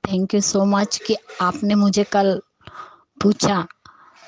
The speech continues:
कि आपके पापा आपके साथ क्यों नहीं रहते। मुझे बहुत अच्छा लगा, वो नहीं रहना चाहते मेरे साथ।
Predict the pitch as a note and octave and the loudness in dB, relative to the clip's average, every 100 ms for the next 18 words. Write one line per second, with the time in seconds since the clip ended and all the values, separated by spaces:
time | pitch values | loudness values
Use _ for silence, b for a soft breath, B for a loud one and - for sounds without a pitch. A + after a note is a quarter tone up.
0 | B B B B B B B B B - | B B B B B B B B B -2
1 | F#3+ F#3 - G3+ F#3+ - F#3+ - G3 G3 | 0 0 0 0 0 2 0 0 -2 0
2 | F#3+ - F#3 F#3 F#3 F3 G3+ G#3 A3 F3+ | -2 0 2 4 2 2 2 2 2 2
3 | D#3+ F#3+ G#3+ G3 - F#3 E3 E3+ F3 G#3+ | 2 2 2 0 0 0 0 2 2 2
4 | G#3 G#3 G3 F#3 F3+ F3 E3+ - F3+ E3 | 2 2 2 0 -2 -2 -4 -2 0 0
5 | F3 - E3 | 0 0 -2